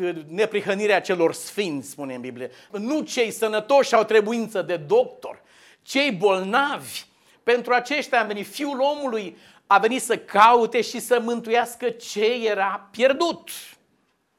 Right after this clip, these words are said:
Restul care nu simte că are trebuință de cineva care să-l caute,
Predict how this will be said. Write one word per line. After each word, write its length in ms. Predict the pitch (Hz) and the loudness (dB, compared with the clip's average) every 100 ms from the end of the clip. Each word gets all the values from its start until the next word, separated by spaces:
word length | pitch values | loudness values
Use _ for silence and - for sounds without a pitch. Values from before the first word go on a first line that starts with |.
| _ - | _ -4
Restul 680 | 190 247 - - 233 226 202 | 4 4 2 -2 0 0 2
care 240 | 185 180 | 4 4
nu 180 | 233 294 | 2 0
simte 500 | - 294 330 330 247 | 0 2 2 2 -4
că 100 | 214 | -4
are 160 | 208 | -8
trebuință 640 | 202 208 208 262 262 - 226 | -10 -14 -14 -20 -20 -2 0
de 120 | 202 | 2
cineva 400 | 208 220 202 220 | 0 0 6 6
care 220 | 214 202 | 6 4
să-l 260 | 190 - 214 | 4 6 6
caute, 920 | - - 233 320 269 359 - 160 - | 6 6 6 6 4 4 4 2 2